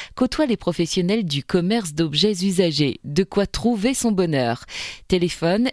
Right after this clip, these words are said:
zéro six zéro huit quatre-vingt-treize zéro zéro zéro un. Et aussi, samedi vingt-cinq mai à dix-sept heures,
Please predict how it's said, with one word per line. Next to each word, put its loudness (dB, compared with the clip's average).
zéro 0
six -4
zéro 0
huit -4
quatre-vingt-treize 0
zéro 0
zéro 0
zéro 2
un. -4
Et 4
aussi, -2
samedi 0
vingt-cinq 2
mai 0
à 2
dix-sept 0
heures, 0